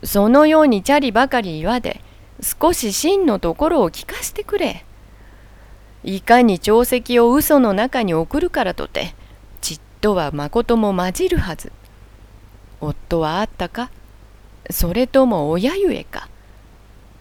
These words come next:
と真になって聞かれるに、おりき悲しくなりて、「私だとて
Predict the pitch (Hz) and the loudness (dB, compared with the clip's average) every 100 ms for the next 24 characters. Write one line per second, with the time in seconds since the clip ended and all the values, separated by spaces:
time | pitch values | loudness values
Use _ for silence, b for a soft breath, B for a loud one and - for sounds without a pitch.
0 | - - 208 208 285 349 349 302 240 214 | -20 -2 -2 0 0 2 2 2 2 0
1 | - - 165 - - 233 233 226 208 147 | -4 -8 -8 -8 -2 0 0 0 -2 -4
2 | 151 b b b - - 196 208 - - | -8 b b b -16 -2 -2 -2 -6 -10
3 | 156 - 175 185 269 - - 302 285 262 | -10 -10 -4 0 0 -2 -4 0 0 0
4 | 208 - 151 - - - - - - - | -6 -10 -14 -14 -20 -20 -20 -20 -20 -20
5 | - - - - - - - - - - | -20 -20 -20 -20 -20 -20 -20 -20 -20 -20
6 | - - - - 262 247 - 214 - 190 | -20 -20 -20 -14 -6 -6 -4 -6 -6 -8
7 | 220 277 370 - 233 | -8 -6 -8 -8 -12